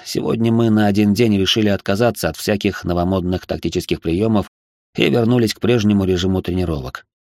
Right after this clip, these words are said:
Просто стрельба, просто физические упражнения.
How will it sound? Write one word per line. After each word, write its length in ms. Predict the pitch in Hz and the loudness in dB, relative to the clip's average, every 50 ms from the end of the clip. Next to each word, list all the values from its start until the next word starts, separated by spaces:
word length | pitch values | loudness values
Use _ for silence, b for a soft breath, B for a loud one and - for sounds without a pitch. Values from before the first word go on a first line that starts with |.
| _ _ _ - | _ _ _ -4
Просто 340 | - - 101 101 - - 90 | 0 0 0 0 0 -2 -2
стрельба, 540 | - - 87 85 85 85 104 123 131 110 - _ _ _ | -2 0 -2 0 0 0 0 0 0 -2 -8 _ _ _
просто 400 | - 143 107 113 120 - - 143 | -6 -4 -4 -4 -2 -2 -4 -4
физические 600 | 135 - 127 107 104 101 104 95 - - 95 92 92 | -2 0 0 0 0 0 -2 -4 -2 0 0 0 0
упражнения. 800 | 92 90 98 95 92 87 90 85 78 71 71 65 62 60 - | 0 0 -2 -2 -2 -2 -2 -4 -4 -4 -6 -8 -8 -10 -12